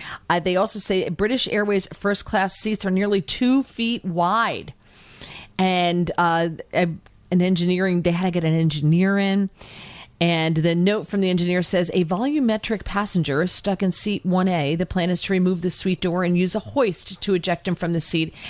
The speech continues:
And apparently the guy was really, really embarrassed. I understand that. Like, I get he's embarrassed.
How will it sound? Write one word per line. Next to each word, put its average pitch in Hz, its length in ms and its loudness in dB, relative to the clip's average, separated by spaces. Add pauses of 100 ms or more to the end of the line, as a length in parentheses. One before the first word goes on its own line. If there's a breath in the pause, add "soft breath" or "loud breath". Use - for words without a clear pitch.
(180 loud breath)
And 196 80 2
apparently 220 420 2
the 165 80 2
guy 151 200 0
was 147 200 -2
really, 147 460 0
really 143 320 2
embarrassed. 139 580 0
I 285 140 -4
understand 160 580 -2
that. 165 220 0
Like, 190 120 -4
I 240 60 -6
get 262 160 -4
he's 214 220 0
embarrassed. 151 400 0